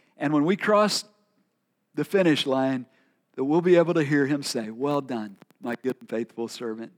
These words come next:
That's what it means to live unshakable. And that's the possibility for us today. Isn't that awesome?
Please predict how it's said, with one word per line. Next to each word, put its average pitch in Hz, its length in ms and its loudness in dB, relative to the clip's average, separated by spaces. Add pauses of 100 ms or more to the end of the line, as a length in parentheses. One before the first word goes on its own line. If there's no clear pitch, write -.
That's 151 400 -6
what 143 220 -4
it 165 100 -8
means 120 340 -6
to 127 120 -10
live 120 180 -2
unshakable. 117 600 -6 (320)
And 131 180 -8
that's 190 320 -4
the 151 140 -10
possibility 123 960 -6 (420)
for 120 160 -4
us 117 180 -4
today. 123 220 -4
Isn't 139 140 -2
that 180 160 2
awesome? 160 520 0